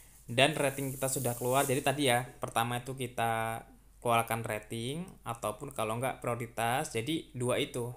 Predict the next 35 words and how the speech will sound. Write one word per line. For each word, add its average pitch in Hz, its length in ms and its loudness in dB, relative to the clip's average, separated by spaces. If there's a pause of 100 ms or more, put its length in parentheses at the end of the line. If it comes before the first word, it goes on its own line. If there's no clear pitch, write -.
(560)
akun 120 320 -4
prioritas, 113 760 -2
rating 120 260 -6
Maxim 117 300 -6
sudah 120 260 -2
keluar. 113 480 -4 (520)
Nah, 113 240 -2
itu 107 120 -4
nanti 160 240 -2
kita 170 240 -2
sudah 131 280 -2
mulai 131 480 -2 (200)
mencari 139 480 -2
spot 151 440 -2
ya, 104 160 -4 (160)
spot-spot 127 640 -6
yang 131 120 -4
memang 139 200 -6
di 135 160 0
daerah 123 320 0
pemukiman 120 520 -6
warga 110 480 -4 (520)
ataupun 110 480 -4
area-area 120 640 -2
yang 127 160 -4
banyak 113 320 -6
kosannya. 113 560 -6
Nah, 101 80 -12
biasanya 123 720 -2
area 131 160 -2
kosan 127 320 -2
itu 117 640 -8
dia 131 320 -2
dekat 127 320 -8
dengan 139 480 -6